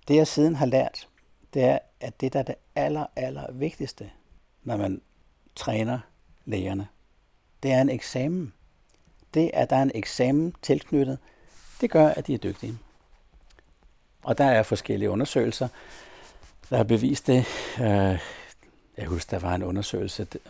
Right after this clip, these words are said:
der var nogle engelske øjenlæger, der skulle lære et eller andet, jeg ikke har forstand på. Øh, skal vi sige, der var halvtreds øjenlæger. Og så skrev man en mail til dem: "Vi glæder os til at se jer på kurset. Øh, vi håber, det bliver godt." Til halvdelen, der skrev man:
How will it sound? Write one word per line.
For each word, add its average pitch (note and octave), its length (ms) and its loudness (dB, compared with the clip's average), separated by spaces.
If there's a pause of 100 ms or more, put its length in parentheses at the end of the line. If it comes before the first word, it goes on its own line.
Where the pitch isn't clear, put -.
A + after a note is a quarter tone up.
(600)
der - 60 -6
var G2 100 -2
nogle F#2+ 340 -4 (640)
engelske G#2+ 460 -8
øjenlæger, G2 640 -2
der - 120 -8
skulle - 300 -10
lære F#2+ 140 -4
et F#2 40 -4
eller F2+ 140 -6
andet, F#2+ 140 -4
jeg G#2 80 -8
ikke F2+ 100 -10
har - 60 -8
forstand - 360 -10
på. A#2 200 -4 (840)
Øh, G2 220 -8 (200)
skal - 180 -10
vi G2+ 40 -6
sige, G2+ 220 -8
der F#2+ 80 0
var F#2+ 100 2
halvtreds F#2+ 400 -4
øjenlæger. C3 460 2 (600)
Og - 140 -6
så E3 120 -6
skrev C3+ 280 6
man A2 140 2
en G2 120 -2
mail B2+ 180 4
til C3+ 220 -4
dem: C3 120 0
"Vi G#2 80 -2
glæder C#3 340 6
os D#3 100 0
til - 160 -10
at G2+ 60 -8
se - 140 -8
jer G#2+ 120 -6
på - 120 -14
kurset. D#3 440 2 (260)
Øh, G#2 160 -10
vi G2 60 -4
håber, G#2+ 240 -2
det - 140 -20
bliver - 120 -16
godt." - 420 -2 (680)
Til - 120 -6
halvdelen, A#2+ 720 0
der A#2 60 -12
skrev G#2 300 -8
man: F#2 180 -8